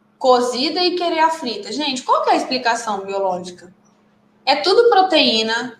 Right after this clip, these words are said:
tudo faz bem, é tudo alimento. A explicação é, "Eu tô enjoado, hoje eu não quero." Então, a gente tem que tomar cuidado com essas coisas que a gente fica de gosto. Vira um gosto.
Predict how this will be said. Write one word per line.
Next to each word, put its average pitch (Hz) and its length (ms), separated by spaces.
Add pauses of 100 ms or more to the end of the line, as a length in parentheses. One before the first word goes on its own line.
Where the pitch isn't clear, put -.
(100)
tudo 330 200
faz 370 340
bem, 214 240
é 220 40
tudo 262 200
alimento. 269 480
A - 20
explicação 359 680
é, 285 180
"Eu 294 100
tô 320 100
enjoado, 320 540
hoje 320 160
eu 330 80
não 392 100
quero." 269 400 (580)
Então, 359 760
a 254 140
gente 349 260
tem 370 140
que 359 60
tomar 339 300
cuidado 269 640
com 269 60
essas 302 280
coisas 311 320
que - 80
a 330 40
gente 320 220
fica 339 220
de 339 100
gosto. 269 960 (480)
Vira 311 240
um 381 100
gosto. 277 880